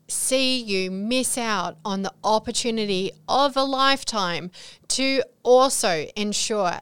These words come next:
that you have future-proofed your business and made as much money and kept it in your pockets as you possibly can.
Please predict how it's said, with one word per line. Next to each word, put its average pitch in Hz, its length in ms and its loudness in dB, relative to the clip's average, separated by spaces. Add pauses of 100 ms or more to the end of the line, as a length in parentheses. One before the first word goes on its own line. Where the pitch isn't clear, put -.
that - 260 -4
you 254 460 -2
have 220 240 -8
future-proofed 226 880 -8
your 262 260 0
business 220 600 -6 (420)
and 269 380 4
made 214 420 2
as 190 240 -2
much 240 400 0
money 202 540 -4
and 185 260 -8
kept - 300 -6
it - 140 -6
in 190 140 -6
your 175 100 -6
pockets - 600 -10 (100)
as 175 280 -4
you 180 100 -8
possibly 180 540 -10
can. 190 560 -4